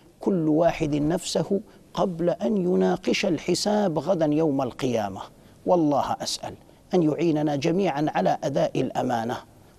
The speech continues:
وإلى لقاء قادم إن شاء الله، والسلام عليكم ورحمة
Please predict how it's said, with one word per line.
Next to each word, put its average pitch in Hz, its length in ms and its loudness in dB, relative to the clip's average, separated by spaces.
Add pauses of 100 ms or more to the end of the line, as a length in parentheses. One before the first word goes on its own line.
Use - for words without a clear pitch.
وإلى 120 340 -2
لقاء 139 540 -2
قادم 170 640 -2
إن 123 140 -4
شاء 123 340 -4
الله، 113 360 -2 (540)
والسلام 127 600 -4
عليكم 110 640 -4
ورحمة 113 480 -4